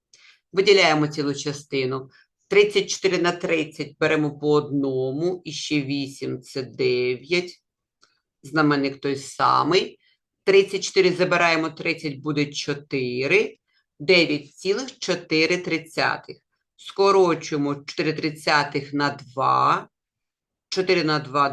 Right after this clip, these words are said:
два, тридцять на два — п'ятнадцять. Дев'ять цілих дві п'ятнадцяті. І друга дія.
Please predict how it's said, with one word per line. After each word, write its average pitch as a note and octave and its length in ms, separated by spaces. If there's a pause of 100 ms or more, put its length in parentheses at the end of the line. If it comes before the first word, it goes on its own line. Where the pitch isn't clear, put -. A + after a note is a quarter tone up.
(160)
два, C#3 520
тридцять D#3 440
на D3 140
два — C#3 260 (140)
п'ятнадцять. C3 1000 (500)
Дев'ять C#3 580
цілих F#3 720
дві C3+ 640 (1160)
п'ятнадцяті. - 960 (2000)
І E3+ 460 (260)
друга D3+ 440
дія. C3+ 600